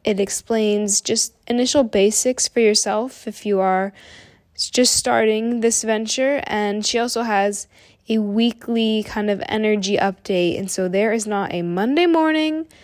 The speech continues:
that goes by where I'm not whipping up my matcha and listening to the ten minutes of what do I have to prepare for this week.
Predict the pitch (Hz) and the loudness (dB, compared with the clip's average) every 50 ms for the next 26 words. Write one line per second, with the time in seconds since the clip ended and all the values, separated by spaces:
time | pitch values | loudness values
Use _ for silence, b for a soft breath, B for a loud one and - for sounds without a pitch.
0 | b b b b - - 220 220 214 233 240 254 240 233 254 247 240 233 226 226 | b b b b -4 -2 0 2 4 4 4 4 4 4 4 4 6 4 4 4
1 | 233 226 220 214 208 202 196 202 196 190 - - 196 220 226 - 277 277 277 277 | 4 4 4 4 2 2 0 0 0 -2 0 2 4 4 4 2 0 0 0 2
2 | 269 269 277 277 262 247 233 220 214 - - 220 202 202 196 175 202 202 208 202 | 2 2 2 2 2 2 2 2 0 0 -2 -2 0 0 0 -2 -2 -2 -2 -2
3 | 202 - 220 214 208 208 202 - 220 196 202 196 - 233 214 220 220 214 202 196 | -4 -4 -4 -4 -4 -4 -4 -6 -4 -4 -4 -4 -2 -2 -2 0 0 0 0 0
4 | 185 180 175 - - - - 190 180 180 180 175 180 180 - b b b b b | 0 -2 -2 -2 -2 0 2 2 2 2 2 0 -2 -4 -10 b b b b b
5 | b b b b b b b _ - 175 170 180 190 202 196 196 196 196 190 190 | b b b b b b b _ -4 0 4 6 6 6 6 6 4 2 0 -2
6 | - - - 190 180 - 196 180 - - - - - - - - - - - - | -2 -4 -4 -4 -2 -4 -6 -4 0 2 2 2 2 2 2 0 0 2 0 0
7 | - - - - - - - - _ - - - | -2 -2 -2 -2 -4 -4 -6 -8 _ -18 -18 -18